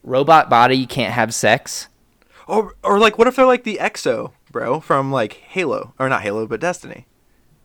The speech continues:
Speaker 2: Like, we can still
Speaker 1: Can they have sex?
Speaker 2: I think so. <laughs> Like, I re-, I've, like, actually, like, heard some of the lore about Destiny, and so Exos are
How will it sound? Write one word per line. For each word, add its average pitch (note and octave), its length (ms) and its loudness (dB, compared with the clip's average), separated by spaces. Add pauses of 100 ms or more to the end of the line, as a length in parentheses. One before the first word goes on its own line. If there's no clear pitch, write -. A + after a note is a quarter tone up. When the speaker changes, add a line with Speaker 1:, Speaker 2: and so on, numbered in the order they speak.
(200)
Speaker 2:
Like, B2+ 140 -4
we C3+ 100 -2
can A2+ 140 -10
still - 240 -4
Speaker 1:
Can B2 100 -6
they D#3 100 -2
have G3+ 180 -2
sex? - 460 -4 (200)
Speaker 2:
I - 120 -2
think - 300 -6
so. D#4 340 -4 (800)
<laughs> D#5 440 -10
Like, E3 160 2 (120)
I C#3+ 180 -2
re-, C3+ 360 -2
I've, C3+ 240 2
like, C#3 220 2
actually, E3+ 360 0
like, B2 220 0
heard A#2 220 -2
some D#3+ 120 -4
of C#3+ 80 -4
the A#2 80 0
lore G#2 280 2
about B2 400 4
Destiny, C#3+ 500 -2 (380)
and A#2+ 420 -4
so A#2 400 2 (480)
Exos F#3+ 600 0
are A2+ 480 4